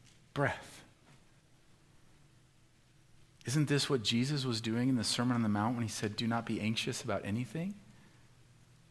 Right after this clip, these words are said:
He didn't point to the big battles. He didn't point to the sun standing still for a day. He doesn't point to David and Goliath. He doesn't point even to the Red Sea. What does he point to? The birds of the air.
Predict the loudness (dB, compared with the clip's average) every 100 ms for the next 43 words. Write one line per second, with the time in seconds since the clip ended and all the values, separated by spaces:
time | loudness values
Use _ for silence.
0 | -12 -4 -2 -2 0 2 2 0 -4 -2
1 | 2 6 6 8 6 8 8 6 4 4
2 | 4 2 -2 6 6 6 0 -2 6 8
3 | 8 4 -2 -8 6 8 8 6 4 6
4 | 10 12 12 10 8 10 8 8 6 4
5 | 2 2 0 -8 -2 6 8 8 4 4
6 | 4 10 10 10 8 8 10 10 10 10
7 | 6 6 4 6 4 4 6 6 6 4
8 | 4 6 6 6 6 4 2 2 0 -10
9 | -2 2 2 2 2 2 2 -4 -6 -12
10 | -20 -20 -20 -20 -20 -20 -20 -20 -14 -2
11 | 0 0 -2 0 0 0 -4